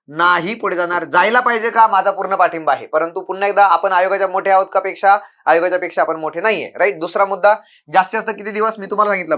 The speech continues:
जास्तीत जास्त पंधरा दिवस, त्यापेक्षा जास्त एक्झाम पुढे जाणार नाही, आलं लक्षात, राईट? ठीक आहे. आणि खरंच पूर्ण प्रक्रिया थांबवली जाईल का? तर मला हे शंभर टक्के वाटतं की हे फार नॉनसेन्स होईल जर हे असं झालं तर.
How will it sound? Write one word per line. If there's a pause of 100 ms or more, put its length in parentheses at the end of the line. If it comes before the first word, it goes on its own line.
(120)
जास्तीत
जास्त
पंधरा
दिवस,
त्यापेक्षा
जास्त
एक्झाम
पुढे
जाणार (340)
नाही,
आलं
लक्षात,
राईट?
ठीक
आहे.
आणि
खरंच
पूर्ण
प्रक्रिया
थांबवली
जाईल
का? (320)
तर
मला
हे
शंभर
टक्के
वाटतं
की
हे
फार
नॉनसेन्स
होईल (380)
जर
हे
असं
झालं
तर.